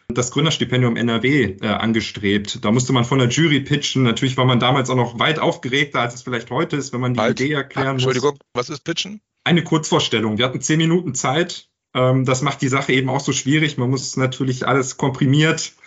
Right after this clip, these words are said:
Speaker 1: zusammenfassen und, und schnell sein. Und, ähm, das hat aber super viel Spaß gemacht, war während der Corona-Zeit, also auch noch online, alles ein bisschen schwierig. Aber am Ende konnte man Gott sei Dank die, die Jury da überzeugen und, äh, wurden dann ein Jahr lang als Gründerteam unterstützt. Das bedeutet, äh, in dem Fall, dass wir,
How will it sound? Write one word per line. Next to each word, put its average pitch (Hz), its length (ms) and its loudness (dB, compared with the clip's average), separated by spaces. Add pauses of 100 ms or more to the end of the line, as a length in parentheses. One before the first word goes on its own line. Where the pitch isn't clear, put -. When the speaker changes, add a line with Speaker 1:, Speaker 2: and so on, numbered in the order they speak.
(220)
Speaker 1:
zusammenfassen 151 760 0
und, 135 180 0
und 135 160 -2
schnell 143 280 2
sein. 147 280 2
Und, 131 300 0
ähm, 127 220 4
das 117 120 -2
hat 127 140 0
aber 151 120 4
super 160 220 2
viel 151 140 -4
Spaß - 340 -2
gemacht, 147 400 -2
war 135 140 2
während 147 200 2
der 147 80 0
Corona-Zeit, 147 760 0
also 127 200 0
auch 127 60 2
noch 135 140 0
online, 151 500 2
alles 135 200 0
ein 147 60 0
bisschen 143 220 0
schwierig. 151 500 0
Aber 170 460 2
am 131 100 -2
Ende 156 360 0
konnte 147 240 -4
man 135 120 2
Gott 131 160 -2
sei - 80 -2
Dank 131 180 0
die, 127 200 0
die 127 120 -4
Jury 139 260 0
da 127 100 4
überzeugen 123 580 2
und, 117 360 0
äh, 113 180 -2
wurden 123 200 2
dann 117 140 2
ein 113 240 2
Jahr 117 200 2
lang 113 380 0
als 107 220 -4
Gründerteam 117 480 0
unterstützt. 117 600 0
Das - 140 -2
bedeutet, 123 560 0
äh, 117 180 2
in 107 100 0
dem 120 200 2
Fall, 120 200 0
dass 117 180 -4
wir, 110 280 0